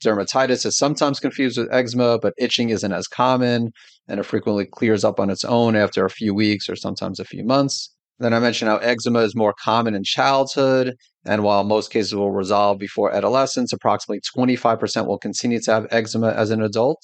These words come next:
And I talk about some of the causes of eczema, mentioning that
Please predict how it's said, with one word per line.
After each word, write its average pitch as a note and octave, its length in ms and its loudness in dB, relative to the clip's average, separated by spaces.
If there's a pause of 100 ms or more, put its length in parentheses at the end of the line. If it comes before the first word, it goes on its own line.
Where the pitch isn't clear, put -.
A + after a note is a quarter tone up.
(380)
And C#3 100 0
I C#3 60 4
talk C#3+ 160 0
about D3 180 0
some E3 120 2
of E3+ 60 0
the E3 120 0 (120)
causes D#3+ 440 0
of F#2 100 -2
eczema, F#2 560 -2 (500)
mentioning A#2+ 600 0
that G#2+ 320 2